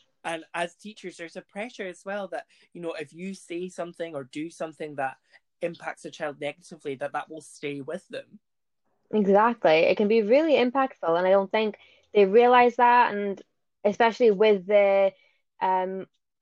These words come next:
Speaker 2: option of that postgraduate degree, which allows you to become a teacher within a year, it's just another, to them, it's almost like an, another easy gateway for, for a job, but they don't realize,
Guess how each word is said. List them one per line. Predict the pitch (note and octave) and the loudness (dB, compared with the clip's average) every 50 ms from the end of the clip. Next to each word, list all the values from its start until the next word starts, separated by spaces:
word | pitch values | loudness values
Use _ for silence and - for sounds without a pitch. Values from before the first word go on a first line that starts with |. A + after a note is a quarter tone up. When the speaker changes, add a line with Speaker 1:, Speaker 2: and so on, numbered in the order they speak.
| _ - | _ -2
Speaker 2:
option | G#3 G#3 G#3 - - - G#3+ G3+ G3 - | 0 0 0 -2 -6 -4 -4 -4 -4 -2
of | - F#3+ F#3+ F#3+ F#3 | 2 2 2 2 2
that | F#3+ F3+ F3+ - | 2 0 0 0
postgraduate | _ G#3+ G3 F#3 - _ - G3 F#3 F#3 F3+ F#3 F3+ E3+ | _ -4 -4 -4 -6 _ -2 0 0 0 0 -2 -4 -2
degree, | F3+ F3+ E3+ F3+ F#3 F#3 F3+ E3+ E3 E3 | -4 -6 -4 -2 0 0 2 0 0 -2
which | E3+ E3+ - | -2 -4 -2
allows | F3+ F3 F3 F3 F3+ E3+ | -2 2 2 2 2 0
you | F3 E3 | -2 -4
to | F3 F3+ | -4 -4
become | F3 - F3+ | -4 -4 -6
a | F3 | -6
teacher | E3+ - F3 E3+ F3 F3+ | -6 -6 -8 -8 -6 -6
within | F3 F3 E3+ E3+ E3+ | -6 -4 -4 -4 -6
a | E3 | -6
year, | D#3+ D#3 D#3+ E3+ E3+ F3 F#3 G3+ G#3 - _ _ _ _ | -8 -8 -6 -2 -2 0 0 -2 -4 -8 _ _ _ _
it's | F#3+ F3 F3 | -8 -4 0
just | G#3+ A3 G3+ - - - - | 0 0 0 -2 -8 -6 -4
another, | G3 G3 F#3+ G3 G3 F#3+ G3 F#3+ F#3+ F#3 F3+ - _ _ _ _ _ _ _ _ | -4 -2 0 0 0 2 4 4 4 4 2 -2 _ _ _ _ _ _ _ _
to | G#3+ F#3+ | -4 0
them, | G3 G3 G3 | 0 0 0
it's | F#3+ F#3+ | 2 2
almost | F#3+ F3+ F#3+ F#3+ F#3+ | 0 0 0 0 -2
like | F#3+ F#3 | -2 -2
an, | F#3 F3+ F3 - - _ _ | -2 -4 -4 -6 -12 _ _
another | - F#3+ F#3+ F#3 F#3 - | -6 -4 0 0 0 0
easy | F3+ G3+ F#3+ F#3 G3 F3 E3 | -2 -4 -4 -4 -4 -4 -2
gateway | F#3+ F#3 F#3+ - E3+ F3+ F#3 F3+ F#3 F#3 G3 G#3+ G#3+ - _ _ _ _ _ _ _ _ _ | 0 0 0 0 2 4 4 6 6 4 2 -2 -4 -10 _ _ _ _ _ _ _ _ _
for, | - G3 G3+ G3+ G3 - - - | 2 4 6 6 6 4 2 0
for | - G3+ G3+ G3 G3 | 0 2 4 4 6
a | - G3+ G3 G3 | 4 4 2 2
job, | F3 G#3 G3+ G#3 A3+ G#3+ - - G3+ - | 2 2 4 4 4 2 0 -8 -20 -4
but | - F#3+ F#3 F3+ - _ _ _ _ - | 0 0 0 0 0 _ _ _ _ 0
they | G#3 | 0
don't | G#3 G#3 G3 | 0 0 0
realize, | F#3+ G3+ G3+ G3+ G3 F#3+ F#3+ F#3 | 0 2 4 4 4 4 4 2